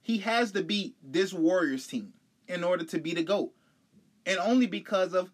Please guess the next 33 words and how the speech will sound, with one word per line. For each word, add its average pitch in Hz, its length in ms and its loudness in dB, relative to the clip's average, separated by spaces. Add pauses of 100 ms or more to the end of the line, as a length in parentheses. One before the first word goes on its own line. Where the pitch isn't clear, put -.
the 170 120 -2
two 196 200 -8
thousand 175 400 -2
eleven 165 400 0
N 160 200 -4
B 160 120 2
A 165 100 4
Finals 160 380 -2
where 147 160 -2
he 165 140 -6
laid 143 240 0
an 139 140 -4
egg 135 160 -2
against 131 320 -4
the, 123 220 -8
the, 131 340 0
the 131 80 -8
Dallas 127 340 0
Mavericks. 117 400 -4 (340)
There's 151 180 0
no 180 160 2
way 196 220 0
in 160 380 -4
the 131 80 -4
prime 175 320 -4
of 180 40 -6
your 170 140 -2
career, 156 520 -4 (440)
which 147 220 -2
he's 180 180 -8
still 202 240 0
in 165 60 -2
his, 143 180 -4